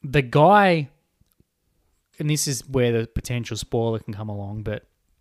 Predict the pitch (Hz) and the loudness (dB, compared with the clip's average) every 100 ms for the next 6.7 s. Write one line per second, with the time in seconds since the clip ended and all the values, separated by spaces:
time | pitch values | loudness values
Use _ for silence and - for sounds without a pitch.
0 | - - 131 143 131 131 - 156 170 - | -18 -12 -6 -6 -4 -4 -2 -2 -4 -6
1 | 131 127 120 127 120 - 127 123 120 107 | -4 -4 -4 -6 -6 -4 -4 -2 -4 -6
2 | 107 107 120 113 110 95 101 _ _ - | -6 -8 -8 -8 -8 -10 -12 _ _ -20
3 | - - _ _ _ - 170 147 156 135 | -20 -20 _ _ _ 0 0 4 2 0
4 | 120 151 202 208 170 160 170 175 143 - | 2 4 6 2 2 0 0 -2 -4 -10
5 | _ - - 160 170 156 143 - 131 139 | _ -8 -2 0 0 -2 -4 -4 -2 -2
6 | 127 120 - 110 117 104 95 | -4 -8 -6 -4 -2 -4 -10